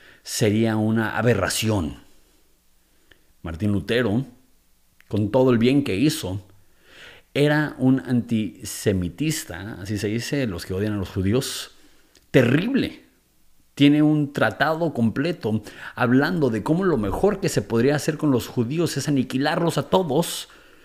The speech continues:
escrito que quinientos años después de él, cuatrocientos años después de él, llega un hombre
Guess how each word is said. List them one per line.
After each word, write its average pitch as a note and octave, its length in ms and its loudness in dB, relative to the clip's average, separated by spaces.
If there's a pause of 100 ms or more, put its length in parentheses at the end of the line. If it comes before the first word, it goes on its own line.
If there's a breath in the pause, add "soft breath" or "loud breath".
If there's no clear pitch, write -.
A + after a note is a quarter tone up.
(220 loud breath)
escrito D#3 920 -2 (300 loud breath)
que D3+ 600 2 (460)
quinientos D#3+ 420 0
años D#3+ 280 0
después C#3 520 0
de D#3+ 300 2
él, C#3+ 340 0 (100)
cuatrocientos C3+ 460 0
años C#3+ 180 4
después C3+ 300 0
de C#3+ 240 2
él, A#2+ 240 -2 (260 loud breath)
llega C3+ 200 4
un C3 180 8
hombre B2+ 640 4